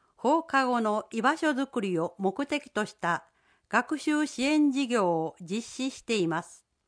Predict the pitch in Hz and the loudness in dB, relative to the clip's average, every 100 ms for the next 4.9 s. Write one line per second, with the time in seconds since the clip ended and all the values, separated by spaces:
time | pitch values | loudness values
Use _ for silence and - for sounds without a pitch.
0 | _ _ _ _ _ _ - _ 214 277 | _ _ _ _ _ _ -20 _ 2 4
1 | 277 202 185 160 - _ - 294 339 339 | 4 2 0 0 -6 _ -2 2 4 4
2 | 339 - 226 185 175 175 - 269 339 330 | 2 -2 0 2 0 -2 -4 -2 0 0
3 | 285 294 - 214 175 165 170 196 202 285 | 2 2 0 -2 0 -2 -4 -4 -2 2
4 | 262 269 - 262 247 175 165 - - | 2 2 -2 -4 -2 0 -2 -6 -20